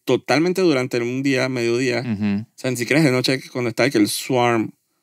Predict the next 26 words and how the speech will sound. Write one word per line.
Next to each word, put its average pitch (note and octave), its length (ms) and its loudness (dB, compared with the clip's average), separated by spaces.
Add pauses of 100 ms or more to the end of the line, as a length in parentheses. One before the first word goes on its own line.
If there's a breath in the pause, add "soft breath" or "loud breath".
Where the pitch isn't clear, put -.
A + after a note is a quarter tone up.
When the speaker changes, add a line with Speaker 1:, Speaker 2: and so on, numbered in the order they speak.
(200)
Speaker 2:
Ajá, F#2+ 260 0
exacto. F2+ 320 -2
Speaker 1:
que B2 100 -2
ellos C3 100 2
están A#2+ 180 -2
como C#3 120 4
defendiendo A2+ 380 2
una C3 140 0
base. A#2+ 420 0
Speaker 2:
Sí, F#2+ 180 -6
sí. - 120 -10
Speaker 1:
Y, - 220 -4
y - 20 -6
tú - 140 -6
ves B2+ 80 2
el B2+ 100 4
swarm A#2+ 560 0
de A#2 60 4
insectos. A2+ 400 0
Esa A#2+ 120 -2
vaina - 140 -4
es E4+ 60 0
horrible. D4 500 2
Speaker 2:
Es B2 120 -10
horrible, F#2+ 440 0
sí. - 180 -14